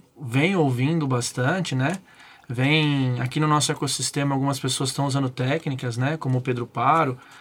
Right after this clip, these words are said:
Então, em alguns momentos, a gente, a gente se depara com essa teoria. E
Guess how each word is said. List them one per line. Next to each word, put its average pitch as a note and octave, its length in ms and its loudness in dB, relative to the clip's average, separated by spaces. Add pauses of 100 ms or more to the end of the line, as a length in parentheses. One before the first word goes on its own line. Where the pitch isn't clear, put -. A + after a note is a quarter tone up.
(160)
Então, C3 320 2
em B2+ 80 4
alguns B2+ 200 2
momentos, C3+ 280 2
a - 20 2
gente, C3+ 320 -2
a E3 60 0
gente C#3+ 180 2
se - 80 -4
depara D3+ 500 6
com D#3+ 160 -2
essa C3+ 220 -2
teoria. C3 420 0 (560)
E C3+ 80 -4